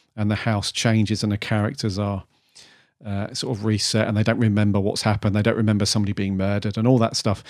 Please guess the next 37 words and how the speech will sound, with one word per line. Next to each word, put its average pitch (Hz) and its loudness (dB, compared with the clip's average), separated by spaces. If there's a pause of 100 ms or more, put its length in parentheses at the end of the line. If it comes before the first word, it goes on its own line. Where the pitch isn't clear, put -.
(160)
But - -2
it's 143 -2
the 113 4
house 117 2
that's, - -8 (260)
you 107 -8
know, 92 -6
sort - -6
of - 2
manipulating 107 2
everything. 92 -6 (320)
So - 2
I 156 8
got 190 2
that 165 2
vibe 110 2
a 107 -2
little 117 0
bit 107 -2
as 107 -2
well 107 2 (680)
when 104 -2
watching 104 -4
this, - -12 (1160)
where 107 0
they, 110 2
they, 110 0 (140)
they 107 -2
figure 107 4
out 107 0
that, - -6
uh, 95 -4 (880)
the, 104 -2
um, 95 -4 (680)
it, 117 -2
it's - -6
the, 104 -2